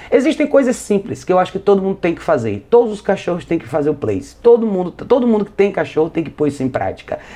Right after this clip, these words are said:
E eu sei que tem muita gente que resiste a essa ideia, porque, "Ai, coitado, o cachorro tá aqui deitado, tá deprimido." Não. O cachorro está comportado, tá quieto, respeitando o meu espaço e controlando os impulsos dele pra não incomodar ninguém que tá aqui. É isso.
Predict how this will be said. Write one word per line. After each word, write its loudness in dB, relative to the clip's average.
E 0
eu 4
sei 4
que -2
tem 2
muita 2
gente 0
que -4
resiste 2
a 0
essa -8
ideia, 2
porque, -4
"Ai, 2
coitado, 2
o -4
cachorro 4
tá 0
aqui -4
deitado, 2
tá -6
deprimido." 0
Não. 0
O -12
cachorro 2
está 0
comportado, 0
tá -2
quieto, 0
respeitando -2
o -4
meu 6
espaço 0
e -8
controlando 0
os -2
impulsos -2
dele 0
pra -4
não -2
incomodar -2
ninguém -2
que -14
tá -4
aqui. -8
É 2
isso. -6